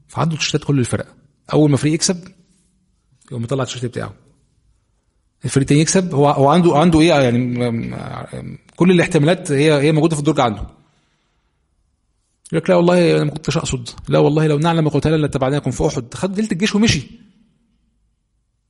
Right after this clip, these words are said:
"لا، لا، والله أنتوا عارفين لو في قتال أنا كنت جيت فعلًا". فهو مأمن نفسه. "قد أخذنا أمرنا من قبل".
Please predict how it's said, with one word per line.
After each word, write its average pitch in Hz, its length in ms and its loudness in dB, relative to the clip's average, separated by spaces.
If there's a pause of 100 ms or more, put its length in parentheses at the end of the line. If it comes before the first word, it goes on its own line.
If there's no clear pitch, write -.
(140)
"لا، 170 120 -4
لا، 196 80 -2
والله 180 260 -2
أنتوا 185 160 -4
عارفين 143 180 0
لو 202 100 4
في 180 120 4
قتال 247 320 2
أنا 180 100 2
كنت 156 180 0
جيت 240 160 0
فعلًا". 160 460 -4 (640)
فهو - 240 -10
مأمن 185 260 -2
نفسه. 135 280 -4 (440)
"قد 135 160 -2
أخذنا 139 600 0
أمرنا 127 320 0
من 117 120 0
قبل". 107 280 -8